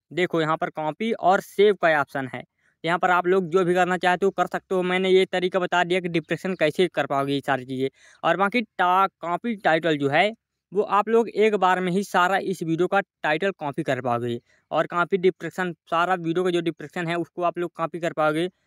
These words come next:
और तीसरी बात यहाँ पर आप देख सकते हो डाउनलोड थंबनेल का ऑप्शन है, इसी में आपको क्लिक करना है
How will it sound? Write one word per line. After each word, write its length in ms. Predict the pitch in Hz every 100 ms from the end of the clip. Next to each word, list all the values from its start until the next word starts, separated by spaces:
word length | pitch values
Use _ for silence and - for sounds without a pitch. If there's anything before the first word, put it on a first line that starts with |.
| _ _ _
और 160 | 208 220
तीसरी 380 | 226 226 233 226
बात 220 | 185 202
यहाँ 180 | 180 208
पर 160 | 208
आप 80 | 208
देख 180 | 165 196
सकते 240 | - 165 196
हो 80 | 190
डाउनलोड 360 | 175 180 185 - - - _
थंबनेल 340 | - 165 180 190
का 120 | 170
ऑप्शन 260 | - 156
है, 120 | 151 -
इसी 280 | 180 180
में 100 | 220
आपको 260 | 208 - 226
क्लिक 440 | - _ 214 226
करना 260 | 196 160 151
है 220 | 151 202